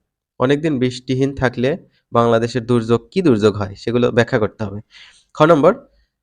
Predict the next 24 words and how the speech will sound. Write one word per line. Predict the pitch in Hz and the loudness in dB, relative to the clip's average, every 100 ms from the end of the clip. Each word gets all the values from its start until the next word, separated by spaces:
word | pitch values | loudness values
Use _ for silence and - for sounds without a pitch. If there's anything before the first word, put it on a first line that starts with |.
| _ _ | _ _
আহ, | 123 | 0
তথ্যচিত্রের | 120 151 151 175 180 180 | 2 2 0 -2 -2 -2
এক | 135 147 170 | 2 4 4
ও | |
তিন | 170 160 147 143 | 2 0 4 6
নং | 135 | 6
এর | 135 | 4
বর্ণনা | 120 110 101 98 | 6 6 4 -2
দাও। | 92 - - - | -6 -10 -14 -2
অধিক | 131 165 139 | 0 0 0
বৃষ্টির | 139 - 127 | -2 0 -2
ফলে | 139 127 120 - - | 2 4 4 2 0
বাংলাদেশের | 117 113 117 120 | 2 0 -2 -8
কি | - 135 | -2 0
দুর্যোগ | 151 147 151 | 2 2 2
হয়? | 175 - _ _ _ 139 | 2 -2 _ _ _ 0
নদীর | 147 180 - | 2 2 -2
তীরে | - 151 254 - _ _ _ _ _ _ _ _ _ | -2 0 0 -4 _ _ _ _ _ _ _ _ _
কি | - 175 | 0 2
হয়? | 110 - - _ | 2 -2 -12 _
অধিক, | 120 123 | 2 2
আহ, | 120 - 110 101 - _ _ _ - - _ _ _ _ | -2 0 2 2 -2 _ _ _ -20 -20 _ _ _ _
বাংলাদেশের | 117 120 117 - 117 | 2 2 0 -2 2
দুর্যোগ, | 120 98 101 | 2 2 0